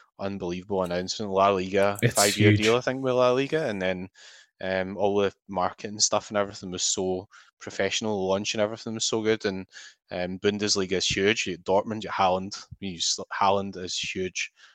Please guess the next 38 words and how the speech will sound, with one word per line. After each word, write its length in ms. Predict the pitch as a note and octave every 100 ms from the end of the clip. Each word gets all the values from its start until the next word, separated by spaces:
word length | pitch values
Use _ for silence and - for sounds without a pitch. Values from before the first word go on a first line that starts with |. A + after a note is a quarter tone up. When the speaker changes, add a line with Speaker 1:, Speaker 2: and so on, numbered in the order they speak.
| _
Speaker 1:
for 100 | -
the 80 | F2
platform. 480 | - E2+ - G#2 G#2+
It's 140 | -
like 80 | G#2
having 220 | A#2 G#2+
an 100 | F#2+
R 240 | F2+ F2 F2
Mbappe 340 | F2 E2+ -
in 160 | F#2+ G#2
the 60 |
platform. 500 | - G#2+ - A2+ G#2
And 80 | A#2
Speaker 2:
I 80 | C#3
s-, 180 | C#3 -
Speaker 1:
when 100 | B2+
I'm, 60 |
Speaker 2:
exactly. 480 | A2+ A#2+ A#2 - A2+
Speaker 1:
it's 80 | G2+
amazing, 640 | - F#2 F#2 F#2 F#2+ G2 A2 -
absolutely 580 | G#2 - - E2+ D2+ B2+
Speaker 2:
I 80 | - - - _ _ -
Speaker 1:
brilliant. 360 | F#2 F2+ G2+ - _ _ _ _ _ -
Speaker 2:
I 60 | C3+
think, 300 | F3 F#3 F3
like, 180 | D3 -
it's, 140 | C3 -
it's 220 | B2 -
a 40 |
shame 480 | - D#3+ E3+ F3 - -
how 200 | C3+ B2+
the 120 | B2
launch 300 | A#2 A2+ -
went 220 | A#2 A2+
in 140 | A2+
terms 340 | A2 A2+ A2+ G#2+
of, 480 | G#2+ G#2 G2 - - _ _ A#2
um, 580 | G#2 G#2 G2+ G2 G2